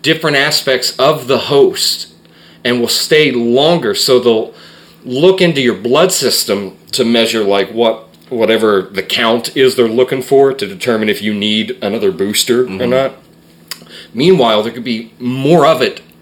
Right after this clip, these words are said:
Speaker 1: in your body. They're not
Speaker 2: That's
Speaker 1: de-
Speaker 2: not in your blood.
Speaker 1: Yeah, that they're not detecting.
Speaker 2: Ah.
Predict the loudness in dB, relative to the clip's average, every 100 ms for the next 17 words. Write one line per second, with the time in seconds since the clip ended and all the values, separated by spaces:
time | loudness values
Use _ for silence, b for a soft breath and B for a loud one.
0 | _ -4 -2 -2 0 0 0 -2 -2 -2
1 | -4 -8 _ _ -8 -4 -2 0 0 0
2 | -2 -2 -4 -2 0 0 -4 -2 -2 -2
3 | -2 0 2 0 -4 -4 -4 -4 -14 -16
4 | -12 -8 -8 -8 -12